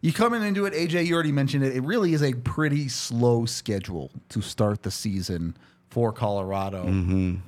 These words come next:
Speaker 1: Yeah, are they gonna be all right? Can they find a rhythm with having two days off on the regular? Do you expect a good start, or is, is maybe a slow start in the cards here for Colorado?
Speaker 2: Just historically speaking, it's probably a slow start.
Speaker 1: Yeah.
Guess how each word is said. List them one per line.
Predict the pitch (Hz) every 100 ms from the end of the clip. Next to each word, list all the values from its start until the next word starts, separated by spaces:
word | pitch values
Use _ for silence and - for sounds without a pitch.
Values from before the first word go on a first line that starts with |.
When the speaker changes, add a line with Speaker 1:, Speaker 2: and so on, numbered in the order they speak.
| - _ _ _ -
Speaker 1:
Yeah, | -
are | 107 139
they | 175 247
gonna | 285
be | 277 269 277
all | 277
right? | 262 277
Can | 214
they | 208
find | 220 208 208 226
a |
rhythm | 214 208 220 226 226 214
with | 147 151 - - _
having | 156 156 165 165
two | - 180
days | 165 165 139
off | 135 156 160
on | 151
the |
regular? | 131 160 180 190 202 202 - _ _ _ -
Do | 165
you |
expect | 160 - - 175 139 143
a |
good | 160 180 165
start, | - 196 202 196
or | 127 120 123 -
is, | 131 117 117
is | 123 120
maybe | 127 123 117
a | 113
slow | - 113
start | 107 - 104
in | 101
the | 98
cards | - 82 73
here | - -
for | -
Colorado? | 98 76 76 50 - 104 - - - - -
Speaker 2:
Just | - -
historically | - - - 82 101 98
speaking, | - 104 104 110
it's | 98
probably | - - 57 76 92 98
a | 98
slow | - 110 107 117
start. | - 123 120
Speaker 1:
Yeah. | 123